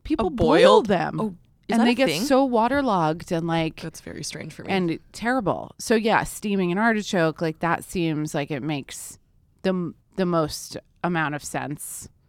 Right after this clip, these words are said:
Speaker 1: Then when I was working on my cookbook, which isn't out yet, but
Speaker 2: But
Speaker 1: it
Speaker 2: this is
Speaker 1: will
Speaker 2: obviously
Speaker 1: be.
Speaker 2: my favorite chapter
Speaker 1: <laughs>
Speaker 2: already.
Speaker 1: The book is called Where Cooking Begins, and one of the things I really wanted to do was go through, like,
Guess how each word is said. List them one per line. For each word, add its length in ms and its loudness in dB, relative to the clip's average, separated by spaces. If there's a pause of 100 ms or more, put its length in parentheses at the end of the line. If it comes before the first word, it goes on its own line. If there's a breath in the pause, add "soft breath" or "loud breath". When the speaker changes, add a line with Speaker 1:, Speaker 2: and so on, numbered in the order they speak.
(280)
Speaker 1:
Then 180 2
when 120 2
I 80 4
was 160 -2
working 600 -2 (1000)
on 120 -2
my 100 -2
cookbook, 640 0
which 200 -6
isn't 200 -8
out 200 -4
yet, 260 -8 (220)
but 240 0 (160)
Speaker 2:
But 100 -8
Speaker 1:
it 60 0
Speaker 2:
this 100 0
is 60 2
Speaker 1:
will 80 10
Speaker 2:
obviously 480 8
Speaker 1:
be. 60 6
Speaker 2:
my 120 6
favorite 320 4
chapter 500 8
Speaker 1:
<laughs> 60 10
Speaker 2:
already. 460 6 (540 loud breath)
Speaker 1:
The 120 -2
book 240 -2
is 120 -8
called 200 2
Where 140 -2
Cooking 340 -6
Begins, 640 0
and 320 -4
one 180 -4
of 220 -8
the 200 0
things 300 -4
I 60 -4
really 240 -4
wanted 300 -6
to 100 -12
do 160 -2
was 220 -6
go 200 -2
through, 300 -2
like, 220 -2